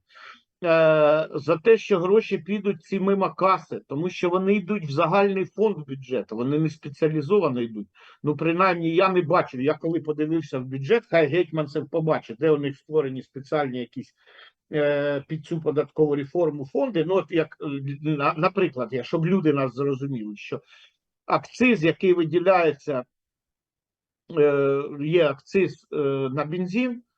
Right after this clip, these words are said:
це десь умовно щас там вісімнадцять чимсь на дев'яносто п'ятий бензин, вісімнадцять гривень. Тобто в ціні п'ятдесят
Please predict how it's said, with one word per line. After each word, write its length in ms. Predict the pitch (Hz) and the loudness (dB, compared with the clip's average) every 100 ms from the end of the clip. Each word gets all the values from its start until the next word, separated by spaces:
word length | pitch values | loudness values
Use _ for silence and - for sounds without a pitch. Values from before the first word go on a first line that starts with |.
| _ | _
це 160 | _ 175 | _ -4
десь 300 | 160 160 - | 0 -2 0
умовно 480 | 160 180 190 165 147 | -2 0 0 0 -4
щас 320 | - 156 147 | -2 -4 -4
там 220 | - 131 | -4 -4
вісімнадцять 720 | 135 151 175 170 202 - 160 | -4 -4 -4 0 0 0 -6
чимсь 380 | - 180 175 139 | -6 -4 -4 -4
на 100 | 147 | -4
дев'яносто 600 | 139 147 147 156 143 143 | -2 0 0 -2 -4 -6
п'ятий 460 | 135 151 123 123 113 _ _ _ _ | -4 -4 -2 -6 -8 _ _ _ _
бензин, 440 | 131 147 147 127 117 | -6 -2 -2 -2 -2
вісімнадцять 520 | 143 170 165 151 139 | -4 -2 -2 0 0
гривень. 240 | 135 120 117 | 0 -2 -2
Тобто 80 | 135 | -4
в 140 | - | -4
ціні 360 | - 175 185 170 | -8 -4 -2 0
п'ятдесят 400 | 160 160 185 | 2 0 0